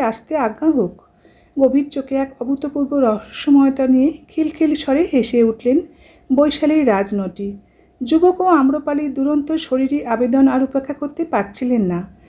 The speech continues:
আম্রপালির আহ্বানে সাড়া দিয়ে প্রবেশিলেন স্বপ্নকক্ষিকায়। তুমি তো শুনেছি নৃত্য পটীয়সী, সারা পূর্ব ভারতে তোমার খ্যাতি।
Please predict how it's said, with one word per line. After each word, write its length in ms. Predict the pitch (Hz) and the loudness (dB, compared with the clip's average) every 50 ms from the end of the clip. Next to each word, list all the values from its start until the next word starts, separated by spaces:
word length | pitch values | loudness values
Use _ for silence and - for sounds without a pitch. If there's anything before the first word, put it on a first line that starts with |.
| - _ _ _ _ | -20 _ _ _ _
আম্রপালির 600 | 226 269 294 330 370 359 - 349 339 349 359 339 339 - | 2 4 4 4 4 4 4 2 2 4 2 0 -2 -6
আহ্বানে 420 | 240 247 285 285 311 311 320 330 | -6 -6 -4 -2 0 0 0 -2
সাড়া 320 | 320 - - 240 233 240 254 | -2 -4 -2 -2 -2 -2 -2
দিয়ে 240 | 254 277 277 302 339 - - _ _ _ _ _ _ _ _ _ _ - | -2 -4 -4 -4 -6 -10 -16 _ _ _ _ _ _ _ _ _ _ 0
প্রবেশিলেন 520 | 294 269 - 285 277 - - 269 285 330 415 | 0 2 2 0 0 0 2 4 4 4 2
স্বপ্নকক্ষিকায়। 1040 | - - - 254 226 - 226 226 220 - 202 196 - - 208 196 - 185 185 190 190 - _ _ _ _ _ _ _ _ _ _ _ _ _ _ _ _ _ _ _ _ _ _ _ | 0 -2 -2 -4 -2 -2 -4 -4 -4 -4 -6 -8 -8 -12 -14 -12 -12 -12 -12 -14 -16 -20 _ _ _ _ _ _ _ _ _ _ _ _ _ _ _ _ _ _ _ _ _ _ _
তুমি 220 | - 330 349 381 381 | -2 0 2 2 2
তো 120 | 370 - 381 | 4 2 2
শুনেছি 440 | 359 - 359 370 381 381 - - 269 285 - - - - _ _ _ _ _ | 2 0 -2 -2 -2 -4 0 2 2 2 0 -2 -10 -20 _ _ _ _ _
নৃত্য 280 | 349 359 349 359 - - 381 381 | 2 2 2 2 0 -4 -2 0
পটীয়সী, 600 | 339 254 226 - 233 220 220 214 - - 226 214 214 - _ _ _ _ _ _ - | 0 0 0 0 0 0 0 -2 -4 -8 -10 -12 -12 -14 _ _ _ _ _ _ -12
সারা 280 | - - 349 349 359 370 | -4 -2 0 0 0 -2
পূর্ব 260 | 370 - 339 294 311 339 | 0 -2 -2 0 2 0
ভারতে 340 | 330 - 302 339 339 339 349 349 | 0 2 0 0 0 0 -2 -2
তোমার 300 | 349 320 294 302 320 339 330 | 0 2 2 2 2 2 0
খ্যাতি। 380 | - - 233 220 - - 214 | -2 -2 -2 -2 -4 -8 -10